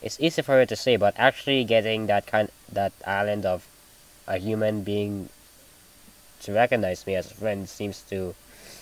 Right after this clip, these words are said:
next to impossible. First of all, we're not even speaking on speaking terms yet. Oh, Konochika. The sun is sinking down it by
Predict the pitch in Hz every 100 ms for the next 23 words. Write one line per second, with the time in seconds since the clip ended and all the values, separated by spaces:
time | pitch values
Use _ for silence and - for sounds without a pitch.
0 | - - - - - - 127 135 - -
1 | 107 95 120 - - - - - - -
2 | - - - - - - - 202 - 151
3 | 143 127 139 170 151 127 - - 143 -
4 | 135 123 - - - - - - - -
5 | 123 - 127 120 - 139 117 98 85 -
6 | - - - - - - - - - -
7 | - - - - - - - - - -
8 | - - - - - - - - 104 123
9 | - - 123 - - - - - - -
10 | - - - - - - - - - -
11 | - - - 117 - 143 131 - 135 123
12 | 127 127 120 110 101 117 117